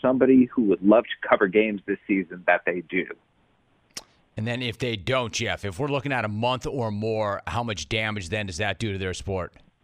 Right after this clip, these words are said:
Speaker 1: I think the day that a game is missed, Jim,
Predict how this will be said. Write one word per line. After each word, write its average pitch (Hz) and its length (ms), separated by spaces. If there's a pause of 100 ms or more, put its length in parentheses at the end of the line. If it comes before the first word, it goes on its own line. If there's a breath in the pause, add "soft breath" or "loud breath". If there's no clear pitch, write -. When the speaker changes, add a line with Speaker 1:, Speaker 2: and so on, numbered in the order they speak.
(1040 loud breath)
Speaker 1:
I 104 180
think 117 380 (240)
the 101 200
day 117 540
that 123 200
a 101 40
game 101 520
is 87 180
missed, 90 240 (180)
Jim, 87 340